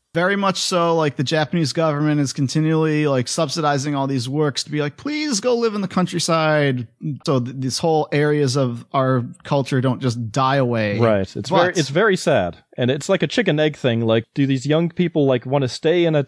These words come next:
Speaker 2: city, in a place that doesn't even have, like, a bookstore? Or in the movie, she complains that there's not even, like, a cafe. There's no place for even kids to just sit down and have, like, a coffee. And her dream is to just go to Tokyo. And then she finds herself suddenly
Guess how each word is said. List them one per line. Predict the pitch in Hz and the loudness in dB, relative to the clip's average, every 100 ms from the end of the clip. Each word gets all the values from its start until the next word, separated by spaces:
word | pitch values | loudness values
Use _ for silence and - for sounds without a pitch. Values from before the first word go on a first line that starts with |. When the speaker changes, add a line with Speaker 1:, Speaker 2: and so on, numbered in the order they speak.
| - | -6
Speaker 2:
city, | - 170 139 135 135 | -4 0 2 2 0
in | 131 | -4
a | |
place | 113 147 139 | 0 0 0
that | 117 | -2
doesn't | 135 143 | -2 0
even | 131 | 0
have, | 131 123 | 0 0
like, | 113 - | -2 -2
a | 101 | -4
bookstore? | 110 110 - 104 85 85 | -2 -4 -4 -6 -4 -4
Or | 87 95 | -4 -4
in | 160 147 | 0 2
the | |
movie, | 147 170 147 | 2 0 0
she | 143 | -2
complains | 135 123 131 127 | -4 0 0 0
that | 120 | -2
there's | 113 | -2
not | 127 123 | 0 0
even, | 120 113 | 0 2
like, | 104 - | 0 -2
a | 117 | -8
cafe. | - 107 101 113 87 87 101 | -2 0 0 -2 -2 -6 -8
There's | 110 | -2
no | 127 | 0
place | 131 131 123 | 0 0 0
for | - 117 | 0 -2
even | 113 107 | 0 0
kids | 123 107 | -2 -2
to | 113 | -6
just | 117 - - | -6 -6 -8
sit | 117 | -2
down | 110 110 | 0 2
and | 101 | 2
have, | 104 98 | 0 0
like, | 104 101 | -2 -4
a | |
coffee. | 98 104 90 73 60 _ _ - | -6 -4 -4 -8 -16 _ _ 0
And | 117 110 104 - _ - | 2 2 0 -4 _ -2
her | 143 123 117 - | 2 2 0 -8
dream | - 190 233 196 | -2 2 2 2
is | 165 | 0
to | - | -4
just | 151 - | -6 -4
go | - 151 | -2 0
to | 139 | 0
Tokyo. | - 123 101 87 - - _ - | 0 -2 -2 -6 -8 -18 _ -4
And | 135 | 0
then | 135 | 0
she | 123 139 | 0 -2
finds | 196 220 190 | 0 2 2
herself | 156 - 135 - | 0 0 0 2
suddenly | 214 190 147 143 | 0 2 2 2